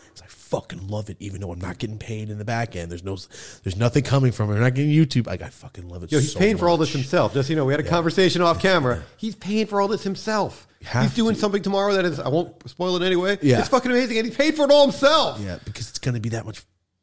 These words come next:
Speaker 1: fucking doper when people watch and go, "Oh my God."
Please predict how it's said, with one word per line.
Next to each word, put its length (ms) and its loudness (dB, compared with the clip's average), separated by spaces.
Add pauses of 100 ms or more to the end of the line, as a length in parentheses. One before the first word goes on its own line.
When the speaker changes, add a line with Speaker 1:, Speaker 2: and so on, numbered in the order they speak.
(160)
Speaker 1:
fucking 300 -10
doper 300 -8
when 140 -10
people 300 -8
watch 220 -6
and 100 -14
go, 160 -16
"Oh 160 -18 (260)
my 300 -12 (280)
God." 500 -10